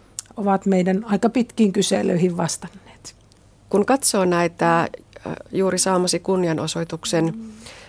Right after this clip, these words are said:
Speaker 2: ö, merittejä, niin täällä kerrotaan, että tutkimustyösi on keskittynyt äitiysterveyteen, perhehoitotyöhön ja terveyspalvelujärjestelmien laatuun, turvallisuuteen ja vaikuttamiseen. Onko pitkän urasi aikana jotakin sellaista, joka erityisesti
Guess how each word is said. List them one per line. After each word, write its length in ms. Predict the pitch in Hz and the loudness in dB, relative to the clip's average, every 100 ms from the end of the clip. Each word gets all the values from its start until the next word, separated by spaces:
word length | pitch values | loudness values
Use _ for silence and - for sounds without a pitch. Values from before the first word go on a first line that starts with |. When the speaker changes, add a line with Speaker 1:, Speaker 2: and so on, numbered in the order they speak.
| - - | -20 -8
Speaker 2:
ö, 120 | 165 160 | -4 2
merittejä, 800 | 196 202 185 170 - 165 160 160 | 2 4 0 -2 0 2 2 2
niin 200 | 160 160 | 0 0
täällä 240 | 165 170 | 0 0
kerrotaan, 500 | 170 180 175 160 160 | 0 0 0 0 0
että 380 | 160 - 165 165 | -4 -2 0 0
tutkimustyösi 680 | 180 - 165 160 175 165 175 | -4 -4 -6 -4 -4 -2 -2
on 120 | 170 | -2
keskittynyt 680 | 190 190 - 170 160 156 - - | 0 0 -2 -4 -2 -2 -4 0
äitiysterveyteen, 1080 | 202 208 196 - 180 170 170 170 175 175 170 - - | 0 0 -2 -2 -2 0 -2 0 0 0 -4 -18 -6
perhehoitotyöhön 1080 | 208 196 196 170 170 170 170 165 160 160 165 - - - | 0 2 2 2 0 0 -2 0 2 2 -2 -6 -20 -2
ja 120 | 170 | -2
terveyspalvelujärjestelmien 1400 | 170 196 180 170 170 165 160 170 160 165 - 160 160 160 180 | 2 2 4 0 0 -2 0 0 0 -2 -2 -2 0 0 2
laatuun, 420 | 202 185 160 160 | 2 2 0 -2
turvallisuuteen 680 | 175 175 151 156 156 151 165 | -2 -2 -2 -4 -6 -4 -4
ja 120 | 160 | 0
vaikuttamiseen. 800 | 180 170 160 160 156 160 160 160 - - - - - | -2 -2 -6 -4 -2 -2 -2 -4 -8 -20 -20 -8 0
Onko 420 | 285 294 233 - - | 2 4 2 2 0
pitkän 420 | 240 247 190 180 | -2 2 0 2
urasi 380 | 196 196 190 - | 0 0 -2 -2
aikana 320 | 180 190 190 | -2 0 0
jotakin 440 | 233 247 214 156 | 0 -2 -2 -2
sellaista, 500 | - 165 151 139 - | -2 -2 -2 -4 -6
joka 280 | 156 151 165 - | -6 -6 -8 0
erityisesti 800 | 240 233 175 - - - - | 0 0 -4 -6 -6 -6 -6